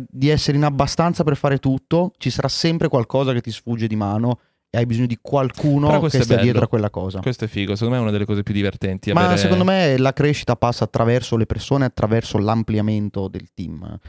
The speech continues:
Speaker 1: Secondo me è quella la crescita, non è la camera migliore, non è, eh, fare la, il set più, ancora più grande, semplicemente che le cose fin-, secondo me l'esempio giusto, noi adesso abbiamo menzionato Amazon Music, il set che abbiamo fatto l'anno scorso, io, Simo e Matti, più alcuni freelance, sia.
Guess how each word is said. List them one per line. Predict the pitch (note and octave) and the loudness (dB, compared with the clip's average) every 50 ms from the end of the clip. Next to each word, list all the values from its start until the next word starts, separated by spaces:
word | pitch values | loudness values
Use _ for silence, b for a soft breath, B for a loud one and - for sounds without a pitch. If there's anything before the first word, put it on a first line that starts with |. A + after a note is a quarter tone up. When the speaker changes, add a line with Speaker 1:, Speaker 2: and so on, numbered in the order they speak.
| b b b | b b b
Speaker 1:
Secondo | - - A2+ B2 | -8 -2 0 0
me | A#2 G#2+ | 0 0
è | |
quella | - - A2 G2 F#2 F2+ | 0 -2 -2 -2 -2 -4
la | F2+ F2+ | -8 -8
crescita, | - - G2 G2 F#2+ - - G#2 | -8 -8 -8 -8 -8 -10 -10 -8
non | G#2 G#2 G#2 | -6 -4 -4
è | G2+ | -4
la | G2+ G2 G2 | -4 -4 -4
camera | - G#2+ G2+ G#2 G2+ G2+ G2 G2 | -4 -4 -4 -4 -4 -4 -4 -4
migliore, | G2 G2 G2 G2+ G#2 A2 G#2+ G#2+ A2 G#2+ G#2 | -4 -4 -4 -2 -2 0 2 2 2 0 0
non | G2+ G#2 G#2 G#2 | -2 -4 -6 -6
è, | G#2 G#2 G#2 G2+ G2+ - _ _ _ _ _ _ _ _ _ | -4 -4 -4 -4 -6 -8 _ _ _ _ _ _ _ _ _
eh, | - F2 D2+ D2+ D2+ E2+ F#2 | -20 -20 -18 -14 -14 -14 -12
fare | - - F#2+ G2+ G2 | -10 -8 -6 -6 -6
la, | F#2 F2 E2+ E2+ | -6 -6 -8 -8
il | F2 G2+ G2+ | -8 -8 -10
set | - - A2 G#2+ - - G2 - | -8 -8 -8 -8 -8 -10 -14 -6
più, | - A#2+ A#2 | -4 -2 0
ancora | A#2 B2 A#2 - - A#2+ A2+ A2 | 0 0 0 0 0 2 2 2
più | - G#2 G#2+ | 2 2 0
grande, | A2 A2+ G#2 G2+ G#2 G#2 G#2 G2+ G#2+ G#2 | 2 2 2 2 2 0 0 0 -2 -2
semplicemente | - B2+ B2 C#3 C3+ - D3 C3+ C3 C3+ C#3+ C#3 C3+ - | -2 -4 -2 -2 -2 0 0 0 0 0 0 0 -2 -2
che | - A#2 | 0 -2
le | A2+ - | -2 -2
cose | - A2+ A#2 A#2 A2+ A2 | -2 -2 0 0 0 0
fin-, | - - A2 A2 - | 0 0 0 -2 -2
secondo | - - - F3+ F#3 | -2 -2 -2 0 2
me | F#3 F#3 F#3+ F#3+ - b b b b b b b b b | 2 2 0 -2 -6 b b b b b b b b b
l'esempio | - B2 A#2 D#3 D#3+ C#3+ E3+ | -4 0 0 0 0 0 0
giusto, | D3 D3+ D3+ D3 - - C#3 | 2 2 2 2 0 0 2
noi | C3 C3 B2+ A#2 | 2 2 2 2
adesso | G#2+ A2 A#2+ A#2+ - - | 2 2 0 0 0 2
abbiamo | A2+ G#2+ A2 A2 | 2 2 4 4
menzionato | A2+ A2+ A2+ - A#2+ A2+ A2+ A2+ A2+ | 4 2 2 2 2 2 2 2 2
Amazon | A2 A2+ A2+ A2 G#2+ G#2+ A2 | 2 4 2 0 0 0 2
Music, | A2 A2 G#2+ G#2 F#2+ G#2 G#2 - | 2 4 2 2 2 0 0 0
il | A2+ G#2+ | -2 -2
set | - A#2+ G#2+ | 0 0 0
che | G#2+ | 0
abbiamo | G#2 G#2 G#2 G2 | 0 0 2 2
fatto | A2 G#2 - G#2 | 2 0 2 2
l'anno | A2+ A#2 A2+ | 2 2 0
scorso, | G#2+ - - A#2 A2 - - - G#2+ - _ | 0 0 -2 -2 -2 0 -2 -2 -4 -2 _
io, | C3 B2+ A#2+ A#2+ A2+ - | 2 4 4 4 2 0
Simo | - - - A#2 A2+ A2 G#2+ - - _ | -4 -2 0 2 2 2 2 0 -2 _
e | A2+ | -2
Matti, | G#2+ G#2 G2+ G2+ G2+ - _ A#2 A2+ A2+ - _ _ | 0 2 0 0 -2 -2 _ -2 -2 -2 -4 _ _
più | - A2+ G#2+ G2+ G2 - _ _ _ _ _ | -8 -6 -6 -6 -6 -10 _ _ _ _ _
alcuni | - A2 - - A2 G#2+ G#2 | -2 -2 0 0 0 0 0
freelance, | - - G2+ G#2 G#2 G#2 - - | 0 -2 -2 0 0 -2 -2 -2
sia. | - A#2+ A#2 | -2 -2 -2